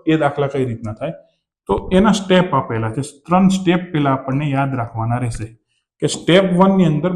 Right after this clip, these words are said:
બધી સંખ્યાઓને છે ને એ સીધી લાઈનમાં લખી નાખવાની. આડી અવળી આપેલું તો બધી સંખ્યાઓ શું કરશું? પહેલા સીધી લાઈનમાં લખશું. એના પછી શું કરશું કે જે ખાલી રહેલી જગ્યા છે ને એની બાજુમાં જે સંખ્યા હોય ને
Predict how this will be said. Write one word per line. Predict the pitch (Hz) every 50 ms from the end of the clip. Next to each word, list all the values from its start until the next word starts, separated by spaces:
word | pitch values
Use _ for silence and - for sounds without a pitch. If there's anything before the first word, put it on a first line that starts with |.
| 160 139 139
બધી | 113 113 113 - 170 165
સંખ્યાઓને | - 175 170 170 170 - 175 175 180 175 170
છે | 165 180 190
ને | 170 147 135 - - _ _ _ _ _ _ _ _ _ _ _ _ _ _ _ _
એ | 170 165
સીધી | 165 - - - - 139 139 127 147 170 170
લાઈનમાં | 156 139 131 127 127 127 131 135
લખી | 139 135 135 - - 107
નાખવાની. | 98 98 - - - - - - - - - _ _ _ _ _ _ _ _ _ _ -
આડી | 131 139 139 143 143 147
અવળી | 143 143 143 143
આપેલું | 151 151 - - - 131 131
તો | 127
બધી | 120 120 113 113 139 143 -
સંખ્યાઓ | 151 143 135 135 151 143
શું | 139 156 165 -
કરશું? | 151 131 135 135 -
પહેલા | 131 127 131 135 139 - - - _ _ _ _ _
સીધી | - - 147 139 131 135 127
લાઈનમાં | 123 117 113 113 113 113 117 127
લખશું. | 123 117 117 - - - - - - - 139
એના | 151 165 170
પછી | 165 165 165 165 185
શું | 160 190 - -
કરશું | - 151 - - 160 160
કે | 151
જે | 135 - 185 185 - - -
ખાલી | - - 131 147 165 170
રહેલી | 185 185 190 196 196 175
જગ્યા | 170 165 170 170 185 185 180
છે | 185 196 185
ને | 151 135 - - _ _ _ _ _ - - - - - - - _ - - - _ _ _ _ _ _ -
એની | 170 170 196 208 202
બાજુમાં | 170 147 120 113 120 131 135 160 185 220 233 220 226
જે | 233
સંખ્યા | 220 - 226 226 214 - 220 220
હોય | 233 233 196 170
ને | 151